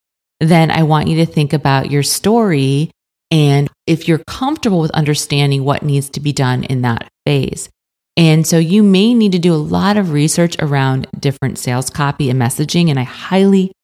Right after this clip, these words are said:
highly recommend you do. And I also recommend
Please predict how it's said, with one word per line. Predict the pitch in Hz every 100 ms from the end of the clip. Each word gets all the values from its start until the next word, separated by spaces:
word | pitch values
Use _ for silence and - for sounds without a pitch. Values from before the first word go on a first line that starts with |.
| _
highly | 143 139 151
recommend | 143 139 139 131
you | 117
do. | 110 - 113 123 175 - _ _ _
And | 151 143
I | -
also | 131 151 170
recommend | 147 139 139 127 120 131